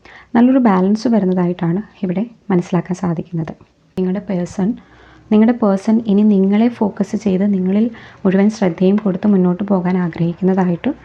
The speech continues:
കാണുന്നുണ്ട്. ഇനിയൊരു പുതിയ തുടക്കം ആകുമ്പോൾ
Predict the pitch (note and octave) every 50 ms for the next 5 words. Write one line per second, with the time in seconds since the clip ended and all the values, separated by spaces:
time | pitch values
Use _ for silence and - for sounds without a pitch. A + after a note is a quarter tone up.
0 | - - - - - - - G3 F3+ E3+ E3 D#3+ E3+ E3 D#3+ D#3 A#3 D#4 - -
1 | - - - - - - - - - - G3 G#3 A3 A3+ A#3+ A#3 A#3+ G#3+ G#3+ G#3+
2 | A#3 A#3 B3 A3 A3 A3 A3 - A#3+ A#3+ A#3+ A#3+ - - G#3 G#3 G3+ G#3+ G#3+ G#3
3 | G#3 A3 B3